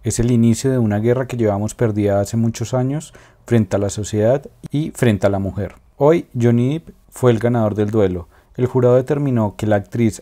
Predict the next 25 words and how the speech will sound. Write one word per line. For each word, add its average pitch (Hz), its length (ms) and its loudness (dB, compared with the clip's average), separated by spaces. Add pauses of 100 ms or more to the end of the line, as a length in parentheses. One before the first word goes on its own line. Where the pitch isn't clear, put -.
(120)
actuó 113 460 -2
con 107 160 -4
malicia 117 540 -2 (380)
cuando 123 280 0
publicó 120 600 0
una 131 240 -4
columna 117 340 0
en 120 120 0
el 117 180 -2 (320)
The 110 80 2
Washington 127 540 0
Post 131 440 -2 (200)
en 123 60 -4
la 120 100 2
que 120 120 -8
se - 100 -4
declaró 117 460 0
víctima 143 540 -4
de 135 360 -2
violencia 104 540 -2
doméstica. 107 720 -6
En 120 100 2
la 120 140 2
primera 127 340 0
sentencia, 147 720 -4